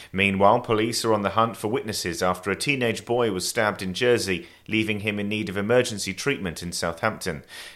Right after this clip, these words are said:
The eighteen-year-old was found in the parking area to the rear of the Unifair shop on Sunday.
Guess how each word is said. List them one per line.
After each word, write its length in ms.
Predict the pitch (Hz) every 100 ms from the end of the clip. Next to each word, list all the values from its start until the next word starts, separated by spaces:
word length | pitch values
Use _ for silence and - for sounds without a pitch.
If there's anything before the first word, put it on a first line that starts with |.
| _
The 100 | 80
eighteen-year-old 640 | 80 - 87 85 85 87
was 160 | 85 -
found 280 | 101 95 90
in 60 |
the 60 | 85
parking 480 | - 117 - 101 92
area 260 | 90 90
to 120 | 90 98
the 80 |
rear 320 | 98 117 120 82
of 120 | 76
the 140 | 90
Unifair 520 | 101 139 120 - 80
shop 360 | - - 87 -
on 120 | 107
Sunday. 540 | 107 120 117 107 71